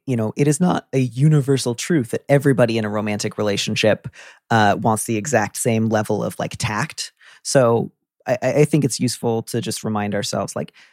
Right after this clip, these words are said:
there may absolutely be people out there who would enjoy the kind of rudeness that he is deploying. We don't know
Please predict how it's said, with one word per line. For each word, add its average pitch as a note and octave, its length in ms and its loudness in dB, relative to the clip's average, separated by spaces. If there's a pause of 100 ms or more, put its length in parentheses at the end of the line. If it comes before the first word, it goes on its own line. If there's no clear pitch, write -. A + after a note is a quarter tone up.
(120)
there - 340 2
may D#3 260 4
absolutely C#3+ 560 0
be B2 140 0
people A#2 320 -2
out A#2 180 0
there A2+ 240 0
who A2+ 180 -2
would A2 220 0
enjoy B2+ 460 4
the A2 100 -2
kind A2+ 280 -4
of G2 120 -8
rudeness G2 440 -6
that G2+ 140 -6
he A2+ 120 -6
is G2 140 -8
deploying. G2+ 480 -6
We C3 100 2
don't B2 200 0
know B2 360 2